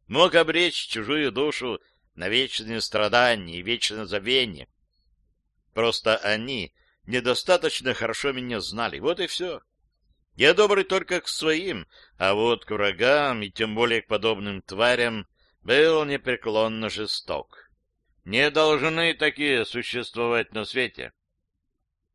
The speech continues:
Был в этом методе и минус. Воспоминания. Я пропускал через себя все их воспоминания, фактически проживал всю их жизнь. И чем больше я убивал,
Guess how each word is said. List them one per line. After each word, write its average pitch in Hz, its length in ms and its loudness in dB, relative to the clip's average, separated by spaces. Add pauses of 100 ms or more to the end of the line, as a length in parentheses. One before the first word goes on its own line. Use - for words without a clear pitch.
(140)
Был 127 220 4
в - 20 4
этом 127 360 4
методе 123 580 0
и - 20 0
минус. 143 600 -6 (340)
Воспоминания. 113 880 -2 (600)
Я 127 300 6
пропускал 139 680 2
через 123 340 -4
себя 123 520 2 (580)
все 147 340 -2
их - 120 -6
воспоминания, 113 1080 -2 (420)
фактически 131 760 -2
проживал 117 560 2
всю - 160 -2
их 123 160 -2
жизнь. 107 480 -4 (680)
И 101 100 -4
чем 123 200 0
больше 135 300 4
я 123 260 4
убивал, 107 720 2